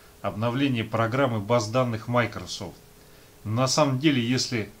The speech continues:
падает что-то, какой-то продукт Microsoft, я бы тут сразу про хакеров говорить не начинал.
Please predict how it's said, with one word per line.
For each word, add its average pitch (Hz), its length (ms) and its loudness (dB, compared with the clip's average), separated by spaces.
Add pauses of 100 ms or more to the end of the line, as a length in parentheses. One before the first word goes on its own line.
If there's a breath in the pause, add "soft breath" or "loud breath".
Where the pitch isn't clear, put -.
падает 123 320 2
что-то, 110 540 -6
какой-то 127 380 -6
продукт 120 420 -6
Microsoft, 127 640 -4
я 117 80 -2
бы 117 140 -6
тут 113 200 -8 (360 loud breath)
сразу 127 360 -2
про 113 200 -6
хакеров 113 480 -4
говорить 113 420 -4
не 110 80 -6
начинал. 104 540 -6